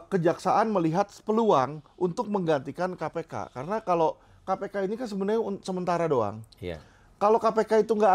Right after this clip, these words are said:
Speaker 1: ada, polisi dan ke-, eh, kejaksaan akan aman, Mas.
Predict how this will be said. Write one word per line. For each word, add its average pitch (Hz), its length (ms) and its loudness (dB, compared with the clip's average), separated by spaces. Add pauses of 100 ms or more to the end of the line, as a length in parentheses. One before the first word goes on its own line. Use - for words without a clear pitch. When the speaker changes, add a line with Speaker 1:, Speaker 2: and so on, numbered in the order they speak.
Speaker 1:
ada, 151 320 4 (1200)
polisi 202 480 2
dan 180 320 2
ke-, 185 160 -2
eh, - 320 -4
kejaksaan 170 400 -2
akan 180 240 -4
aman, 180 240 -6
Mas. 123 320 -12